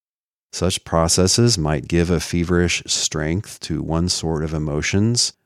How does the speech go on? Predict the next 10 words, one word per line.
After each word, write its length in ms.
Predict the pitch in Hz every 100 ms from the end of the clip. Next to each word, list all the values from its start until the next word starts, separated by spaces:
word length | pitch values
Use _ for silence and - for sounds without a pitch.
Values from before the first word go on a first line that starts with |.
| _
but 120 | -
would 160 | 98 98
result 500 | 113 104 107 117 104
in 260 | 98 78
disproportion, 1200 | 80 127 - 113 - - 101 104 - 127 127 107
distortion, 800 | 85 98 - 104 117 135 - 78
and 500 | 80 85 85 85 80 -
sickness 480 | - 127 107 92
of 100 | 87
mind. 640 | 82 95 110 73 60 -